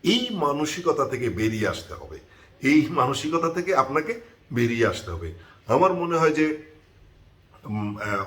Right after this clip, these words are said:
হঠাৎ করে এই একটি প্রশ্ন কেন? আরও তো প্রশ্ন আছে, অনেকগুলো প্রশ্নের মধ্যেও এই, এই প্রশ্নটা থাকতে পারে, কিন্তু শুধুমাত্র একটা প্রশ্নই কেন যে সংখ্যালঘুদের উপরে, আহ, আক্রমণ, এই প্রশ্নটাই শুধু কেন?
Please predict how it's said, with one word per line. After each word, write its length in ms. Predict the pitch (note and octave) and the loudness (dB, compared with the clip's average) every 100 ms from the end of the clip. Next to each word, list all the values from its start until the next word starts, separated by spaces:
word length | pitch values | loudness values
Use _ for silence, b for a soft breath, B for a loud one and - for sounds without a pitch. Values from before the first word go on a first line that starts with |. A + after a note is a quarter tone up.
| - | -4
হঠাৎ 300 | C#3 G3+ - | 0 0 0
করে 380 | F#3+ F#3+ F#3+ - - _ - | 4 4 4 -4 -14 _ -4
এই 300 | G#3 G#3+ - | -2 -2 0
একটি 320 | F3+ F3+ E3+ | 0 0 -6
প্রশ্ন 440 | E3 D3+ - C#3 A#2 | -4 -2 -2 -4 -2
কেন? 220 | G2 E2 | -4 -4
আরও 260 | F2 C#3 | 0 0
তো 160 | E3+ F3 | 0 -2
প্রশ্ন 440 | - C3+ - A#2 | -4 -6 -4 -2
আছে, 180 | F2+ G#2 | -2 -4
অনেকগুলো 420 | G2 C3 C3+ C#3+ | -6 -6 -6 -8
প্রশ্নের 400 | C#3+ C3+ - C#3+ | -8 -8 -6 -6
মধ্যেও 540 | A#2 A#2+ A#2+ A#2 A#2+ B B B | -4 -6 -2 -2 -2 B B B
এই, 120 | A2 A#2+ | -2 0
এই 220 | A#2 B2 | 0 -4
প্রশ্নটা 440 | A#2+ A#2+ A#2+ A2+ A2 | -6 -8 -6 -4 -2
থাকতে 280 | C3 B2 B2+ | -2 -4 -6
পারে, 220 | - E2 - B B _ | -8 -8 -12 B B _
কিন্তু 180 | F3 C#3+ | -6 -6
শুধুমাত্র 600 | - D3 E3+ E3+ F3 E3+ - | -6 -2 -2 -2 -4 -6 -4
একটা 340 | - - E3+ | -4 0 0
প্রশ্নই 440 | E3 F3+ F3 F3+ D3+ | 0 0 -2 -4 -4
কেন 280 | G2 F2+ | -4 -6
যে 160 | F2+ G2 B B - | -6 -8 B B -12
সংখ্যালঘুদের 760 | - C3+ B2+ C#3 B2+ A#2+ A#2 A2+ | -6 -4 0 0 0 0 0 0
উপরে, 260 | A2 G#2+ | -2 -4
আহ, 960 | G#2+ - - - - - A#2+ G#2+ G#2 A2 | -6 -12 -20 -20 -20 -6 -2 0 0 -2
আক্রমণ, 380 | - A2+ A2 A2 | -2 -4 -4 -4
এই 140 | D3+ | -4
প্রশ্নটাই 500 | E3+ D3+ - E3 D#3 | -2 -6 -4 0 0
শুধু 260 | - G#2 F#2+ | -2 -6 -6
কেন? 200 | E2+ | -6